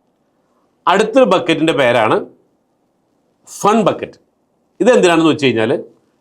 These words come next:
ഡ്രസ്സ് വാങ്ങാൻ, സിനിമയ്ക്ക് പോകാൻ, ഇതിനൊക്കെ ഉള്ളതാണ് ഫൺ ബക്കറ്റ്. അപ്പോൾ എന്ത് ചെയ്യണം? ഒരു ലക്ഷം രൂപ ഇൻകം ഉണ്ടെങ്കിൽ പതിനായിരം രൂപ ഫൺ ബക്കറ്റിലേക്ക് ഇട്ടേക്കണം. ഇനി അടുത്തൊരു ബക്കറ്റിൻ്റെ പേരാണ്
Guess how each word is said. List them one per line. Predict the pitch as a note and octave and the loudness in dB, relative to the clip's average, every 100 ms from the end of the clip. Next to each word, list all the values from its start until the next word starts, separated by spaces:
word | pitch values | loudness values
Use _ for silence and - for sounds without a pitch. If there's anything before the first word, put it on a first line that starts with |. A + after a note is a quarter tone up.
| - C#3 | -8 -2
ഡ്രസ്സ് | F3+ F#3 F#3+ | 0 2 2
വാങ്ങാൻ, | C#3 A#2 A2+ G2+ G2 - _ _ _ - | 2 2 -2 -4 -8 -20 _ _ _ -4
സിനിമയ്ക്ക് | - F#3+ G3 - A#2 | 0 2 2 0 -4
പോകാൻ, | A2 G#2 - _ _ D3+ | -2 -4 -6 _ _ 0
ഇതിനൊക്കെ | F3 F3+ E3 | 2 2 2
ഉള്ളതാണ് | C3+ C3+ C3+ - | 2 0 -2 -2
ഫൺ | G#3 E3+ | -2 -2
ബക്കറ്റ്. | A#2+ - - _ _ _ - | -6 -10 -20 _ _ _ -4
അപ്പോൾ | B2 | -2
എന്ത് | D#3+ E3 | 2 2
ചെയ്യണം? | E3 D#3+ - _ _ - | 2 -2 -8 _ _ 0
ഒരു | E3 G#3 | 2 2
ലക്ഷം | E3+ - E3 | 0 -2 -4
രൂപ | C#3 C#3 B2 | 0 0 -2
ഇൻകം | A#2 C3+ | -2 0
ഉണ്ടെങ്കിൽ | C3 B2+ D3+ - - _ - | 0 -2 -2 -6 -12 _ -4
പതിനായിരം | A#2 C3 C#3 F#3+ D#3+ | -2 0 2 2 2
രൂപ | B2 C3 F#3+ - _ _ _ _ _ _ | 0 0 -2 -8 _ _ _ _ _ _
ഫൺ | B2 C3 C#3 | -2 0 -2
ബക്കറ്റിലേക്ക് | A2+ G2+ A#2+ G3 | -4 -6 -6 -6
ഇട്ടേക്കണം. | F3+ G#2 - _ _ _ _ _ _ _ _ _ F#3 | -6 -8 -12 _ _ _ _ _ _ _ _ _ -2
ഇനി | A3+ B3 A#3+ - | 2 2 0 0
അടുത്തൊരു | E3+ A3 A3+ C4+ F#3+ | 0 0 2 2 2
ബക്കറ്റിൻ്റെ | - E3 D3 D#3 C3+ | -2 -4 -2 -2 2
പേരാണ് | B2 A2+ A2+ | 2 0 -2